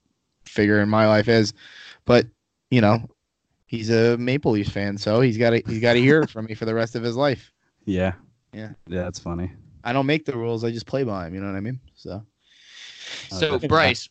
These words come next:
Speaker 3: was,
Speaker 2: Yeah.
Speaker 3: was Shane there for, I mean, uh, was Ryan O'Reilly there for the Spill Canvas, or was his wife
Speaker 2: Yeah.
Speaker 3: the Spill Canvas fan?
Speaker 2: Um, they were both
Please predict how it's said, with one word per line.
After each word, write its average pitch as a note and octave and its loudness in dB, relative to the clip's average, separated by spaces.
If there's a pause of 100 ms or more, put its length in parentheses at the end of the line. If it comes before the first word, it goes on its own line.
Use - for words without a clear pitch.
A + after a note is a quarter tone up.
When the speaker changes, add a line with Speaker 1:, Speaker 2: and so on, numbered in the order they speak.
(400)
Speaker 3:
was, D#3 0
Speaker 2:
Yeah. B2+ -4
Speaker 3:
was D3 0
Shane G#3 -2
there F#3 0
for, D3 -4 (220)
I C#3 0
mean, C#3 0
uh, A#2 2 (380)
was B2 -10
Ryan D#3 -2
O'Reilly C3 -2
there A2+ -2
for A#2 -6 (200)
the A#2 -14
Spill B2+ -2
Canvas, F3+ -4
or A#2 0
was A#2 -4
his A2 -8
wife A#2 2
Speaker 2:
Yeah. B2+ 6 (200)
Speaker 3:
the A2+ -16
Spill A2 -4
Canvas G2 -8
fan? F#2+ -6 (560)
Speaker 2:
Um, A2 -4
they A2+ 2
were A2 2
both G#2+ 0